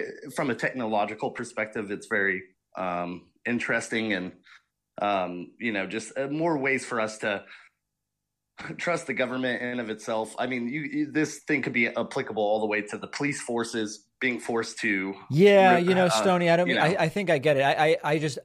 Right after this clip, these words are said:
Speaker 2: I
Speaker 1: Yeah.
Speaker 2: don't know that blockchain is what we need for police accountability, vote counting, uh, determining. I think it, that you, we're starting to go into, like, it seems like it can't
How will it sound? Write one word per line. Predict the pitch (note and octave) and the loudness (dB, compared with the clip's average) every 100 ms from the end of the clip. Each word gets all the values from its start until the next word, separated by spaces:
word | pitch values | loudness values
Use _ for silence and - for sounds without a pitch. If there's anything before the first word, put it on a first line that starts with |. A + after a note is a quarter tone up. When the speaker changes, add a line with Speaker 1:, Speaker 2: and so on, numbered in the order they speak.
| - | 0
Speaker 2:
I | C#3+ | 4
Speaker 1:
Yeah. | D#3+ | 6
Speaker 2:
don't | E3 E3 | 4 2
know | C#3+ D3 C#3+ | 2 4 4
that | C#3 A2 | 2 0
blockchain | B2+ B2 C3 - D3+ C#3 C#3 D#3+ | 0 0 0 -2 0 0 -2 -2
is | C3+ A#2+ | -2 -2
what | A#2+ A#2+ | 0 -2
we | B2+ A#2 | -2 -4
need | A#2+ A#2 A2 | -2 -2 -2
for | G#2+ B2+ A2 G#2 G#2 | -4 -2 0 0 -2
police | - C3+ C3 C#3 | -4 0 2 2
accountability, | D3+ D3 C3 A#2 B2 A#2+ A#2 A#2+ A#2+ A#2 | 0 2 0 2 4 4 4 0 0 -2
vote | G#2 B2+ E3 | 0 0 0
counting, | C#3 B2+ B2 A#2+ A#2 A#2 A#2+ | 0 0 2 2 0 -2 -4
uh, | D3 C#3 | -4 -6
determining. | A2+ A#2+ A#2 C3+ C3 | -6 -4 0 2 2
I | D3+ | 4
think | D3 F3+ | 4 4
it, | F3 D#3 | 2 2
that | F3 E3+ | 2 4
you, | F3+ | 0
we're | - D3+ | 0 0
starting | - F3+ F3 | 4 4 4
to | D#3 | 2
go | D3+ D3 | 4 4
into, | D3 C#3+ | 2 -2
like, | C3 A#2 A#2 - | -2 0 -2 -6
it | D#3+ - | -8 -6
seems | - G3 G3 D#3 | 0 4 4 4
like | D3 C3+ - - | 4 4 0 -8
it | D#3+ - | -8 -6
can't | - E3 | -4 -4